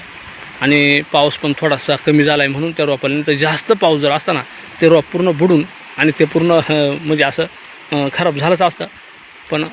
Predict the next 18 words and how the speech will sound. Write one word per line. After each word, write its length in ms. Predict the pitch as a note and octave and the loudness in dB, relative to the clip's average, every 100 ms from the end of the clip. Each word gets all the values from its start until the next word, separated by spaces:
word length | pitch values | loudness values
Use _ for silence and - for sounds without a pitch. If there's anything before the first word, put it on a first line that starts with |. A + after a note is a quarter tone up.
| C4 | -12
मस्त 440 | A#3 E3 E3+ - | -12 -4 -2 2
रोप 260 | D#3 B2+ C#3+ | 2 2 -2
आहे, 100 | D#3+ - - - | -6 -12 -8 -2
समाधान 300 | D#3 C#3 C#3 | 0 0 -2
वाटलं 240 | B2+ B2+ | -4 -6
मित्रांनो 300 | A#2 B2+ B2 | -8 -6 -6
पाहून. 300 | - C3+ C#3 - - - - - | 0 0 0 -4 -16 -18 -16 -6
अ, 180 | C#3+ C#3+ C#3 | -2 0 0
तर 340 | D3+ C#3+ C#3+ C3+ - | 0 2 0 -2 0
ते 60 | |
पाहत 300 | C#3+ D#3+ E3+ D#3+ | 2 2 2 2
पाहतही 260 | D#3 D3+ D#3+ | -2 0 0
दर्याला 300 | D3+ C#3+ B2 | 2 2 2
आलो 140 | C3+ | 0
होतो 160 | C#3 C3 | -2 -2
मी 120 | C3 | -2
इकडं 160 | A#2+ | -2
जुऱ्याला, 340 | B2 C3+ B2+ | -2 0 0